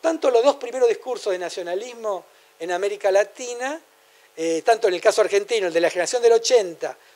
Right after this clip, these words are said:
como el del peronismo, es, desde el Estado se genera la idea, un discurso nacionalista.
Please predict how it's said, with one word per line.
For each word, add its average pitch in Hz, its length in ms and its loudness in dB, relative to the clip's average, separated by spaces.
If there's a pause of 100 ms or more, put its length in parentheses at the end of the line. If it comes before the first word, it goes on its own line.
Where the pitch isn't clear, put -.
(120)
como 170 220 -2
el 160 80 -6
del 170 160 -2
peronismo, 240 720 -4 (320)
es, - 260 -4 (600)
desde 170 180 0
el 202 60 2
Estado 302 300 6
se - 120 -8
genera 214 280 0
la 196 80 4
idea, 190 280 4 (140)
un 214 120 -6
discurso 214 340 -4
nacionalista. 165 640 -6